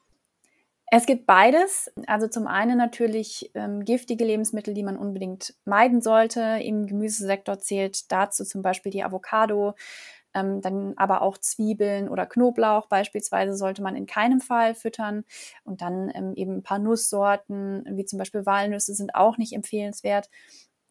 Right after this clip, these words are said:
Ähm, grundsätzlich sind aber die meisten Gemüsesorten, die wir Menschen selbst verzehren können, auch für den Hund geeignet. Und zwar gilt da auch, ob roh jetzt oder gekocht, ist auch eine häufige Frage. So als Faustregel kann man,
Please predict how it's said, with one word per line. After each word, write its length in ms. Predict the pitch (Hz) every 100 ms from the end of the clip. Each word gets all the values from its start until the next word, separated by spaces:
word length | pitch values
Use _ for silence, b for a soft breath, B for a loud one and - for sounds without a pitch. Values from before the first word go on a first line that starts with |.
| -
Ähm, 280 | 196 202 196
grundsätzlich 640 | 202 190 180 - 202 -
sind 200 | 196 196
aber 180 | 185 185
die 80 | 185
meisten 480 | 180 240 302 262
Gemüsesorten, 760 | 233 226 220 214 214 208 214 202
die 260 | 196 196
wir 120 | 196 190
Menschen 380 | 190 208 196
selbst 440 | 190 196 254 262 -
verzehren 580 | 233 226 233 214 208 208
können, 400 | 220 214 208 208 b b -
auch 180 | 190 190
für 120 | -
den 200 | 202 185
Hund 160 | 185
geeignet. 520 | - - 170 - 180 -
Und 160 | 196
zwar 360 | - 190 196 196
gilt 380 | 214 208 220 220
da 160 | 202
auch, 260 | 190 202 - -
ob 260 | - 196 -
roh 160 | 220 233
jetzt 260 | 208 -
oder 180 | 202 190
gekocht, 360 | 190 - 302 -
ist 120 | -
auch 60 | 247
eine 140 | 240
häufige 360 | 226 233 220 214
Frage. 400 | - 202 208 208 b b b _ _ _ _
So 360 | 214 220 208 208
als 160 | 202
Faustregel 460 | - 214 - 208 202
kann 200 | - 208
man, 300 | 202 196